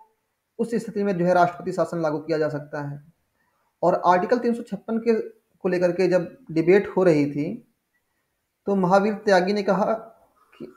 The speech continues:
कि इसका जो, इसको हम जो है एक safety wall के तौर पे इस्तेमाल किया जा सकता है इसको। हालांकि ये जो statement है वो बी आर Ambedkar का नहीं है बल्कि बी आर महावीर त्यागी का है, और बी आर Ambedkar इस statement से, इस कथन से, इस मान्यता से काफ़ी हद तक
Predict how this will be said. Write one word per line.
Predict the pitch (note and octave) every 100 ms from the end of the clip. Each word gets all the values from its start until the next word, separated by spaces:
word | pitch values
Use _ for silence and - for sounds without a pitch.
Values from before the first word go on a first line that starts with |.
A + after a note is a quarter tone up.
| F#3+
कि | G3 F#3+
इसका | F#3+ G#3
जो, | G3 G3+ -
इसको | F3+ F#3 G3+
हम | F#3
जो | F3+
है | E3+ F3+ C4 - _ _ _ _ _ -
एक | F#3+
safety | F#3 - A3 - B3+
wall | G#3 F3+
के | F#3
तौर | F3+
पे | F#3
इस्तेमाल | F3+ - F3 E3+
किया | E3+
जा | D#3+
सकता | D#3 D#3 D#3
है |
इसको। | D3 D3 D3+ D3 _ _ _ _ -
हालांकि | F3 G3 B3+
ये | A3 A#3+
जो | A#3+
statement | A#3 A3 G#3+ G3+
है | G#3+
वो | G#3+
बी | F3+
आर | F#3
Ambedkar | F#3 F#3 F#3 G3+
का | G3+
नहीं | F#3+
है | G3
बल्कि | F3 F#3 G3+
बी | D#3+
आर | F3 E3+ E3 - -
महावीर | E3+ F3 F#3
त्यागी | F3+ E3 E3+
का | F3
है, | D3 C#3+ D3 - _ -
और | F3+ E3+
बी | F#3
आर | G3+ G3+
Ambedkar | G3 F#3+ G3 A#3+
इस | B3 A#3+ A#3
statement | A3 - F#3+ F#3+ G3 G3
से, | G3
इस | F#3+
कथन | F#3+ E3+ E3+
से, | E3 E3 G#3 C#4 _ _ _ _ _ _ _ _ _ _
इस | F3 E3+
मान्यता | F#3 F3 E3+ F3 F#3+
से | G#3
काफ़ी | G3 F3 F3
हद | F#3+
तक | G#3+ - - -